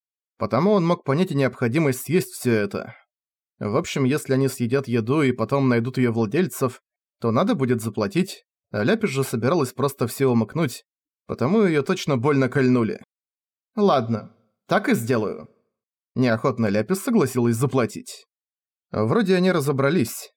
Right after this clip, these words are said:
но почему-то Рорану казалось, что девушка уверена, что платить они ничего не будут,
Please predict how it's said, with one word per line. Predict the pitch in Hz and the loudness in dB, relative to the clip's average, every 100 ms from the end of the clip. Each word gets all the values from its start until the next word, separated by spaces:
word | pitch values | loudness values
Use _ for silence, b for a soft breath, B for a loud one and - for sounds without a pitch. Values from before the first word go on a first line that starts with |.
| _ 113 | _ -2
но | 117 | -2
почему-то | 113 - 233 262 170 | -2 0 2 2 0
Рорану | 185 185 135 | 2 2 0
казалось, | 117 107 170 165 | -2 0 2 0
что | - 113 | -2 -4
девушка | 113 202 202 - | 0 0 0 0
уверена, | 143 110 120 165 156 | 0 2 0 0 -2
что | - 113 | -4 -2
платить | 120 117 127 | -2 -2 0
они | 127 117 | 2 2
ничего | 110 131 117 | 0 0 -2
не | 101 | -2
будут, | 104 160 131 - | -2 -2 -2 -6